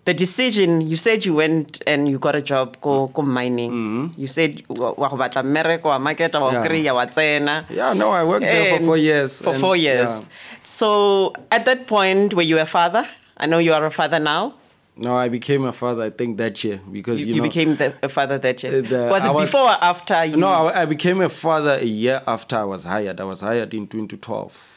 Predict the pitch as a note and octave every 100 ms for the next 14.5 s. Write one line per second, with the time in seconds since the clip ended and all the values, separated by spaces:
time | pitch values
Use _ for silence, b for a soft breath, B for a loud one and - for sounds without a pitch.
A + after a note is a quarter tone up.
0 | - G#2+ G2 F#2+ F#2+ F#2 F2 - - G#3
1 | F#3 F3 G3+ G#3 F3 F3+ E3+ F3+ D3 A#2+
2 | G2+ - _ _ _ _ C#3+ D3+ D3+ C#3+
3 | C3+ C3+ C3+ D3 C#3 - C#3 - C#3 C#3+
4 | C3 - C#3 B2 B2 B2+ A3+ G3 D3+ F3+
5 | G3 F3 E3+ E3 C3+ G2+ B2+ B2+ F#2 -
6 | - _ - D4+ D#4 D4+ - - B3 A#3
7 | G#3+ - G3+ F#3 G3 E3+ F3 F3 E3+ -
8 | - F#3 E3+ E3+ G#3 - G#3 E3+ E3 F3
9 | F3 F3 D#3 D#3+ D#3 E3 E3 D#3+ D3+ C3+
10 | - F3+ G#3+ A3+ B3 A3+ F3+ D#3+ E3+ E3
11 | F3 F3 E3+ E3+ B2 G2+ A2 A#2+ C#3 C3+
12 | C3+ A#2 C3+ G3 F3+ F3 F#3 E3+ E3 D3+
13 | E3 D#3+ D#3 C#3+ D#3 D#3+ D#3+ B2+ B2 C#3
14 | E3 A#3+ A3 F#3+